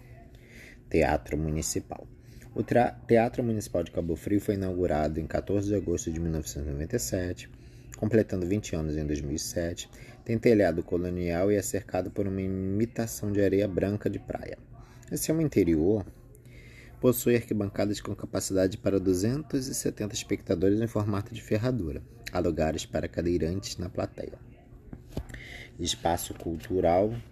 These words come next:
Torres do Cabo. O Espaço Cultural Torres do Cabo, Eduardo Garcia Torres, é o resultado de um movimento muito antigo de artesanato na época, chamado Departamento de Cultura da década, na década de mil novecentos e oitenta.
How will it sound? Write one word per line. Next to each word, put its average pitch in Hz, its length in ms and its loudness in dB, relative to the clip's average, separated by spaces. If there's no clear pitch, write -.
Torres 120 440 2
do 127 140 -2
Cabo. - 500 -8
O 104 40 -2
Espaço 123 380 0
Cultural 104 380 0
Torres 87 360 -2
do 82 120 -10
Cabo, 85 400 -4
Eduardo 76 480 0
Garcia 71 460 -6
Torres, 82 500 -2
é 113 120 2
o 113 40 6
resultado 98 720 2
de 98 80 0
um 95 60 -2
movimento 87 580 -2
muito 104 240 -4
antigo 101 400 -2
de 95 80 2
artesanato 87 680 -2
na 95 160 -2
época, 82 420 -2
chamado 87 560 0
Departamento 92 800 -2
de - 80 -14
Cultura 120 500 0
da 113 140 0
década, 95 640 -2
na 85 160 -2
década 85 400 -2
de 85 140 -2
mil 113 420 2
novecentos 110 440 -4
e - 20 2
oitenta. - 360 -6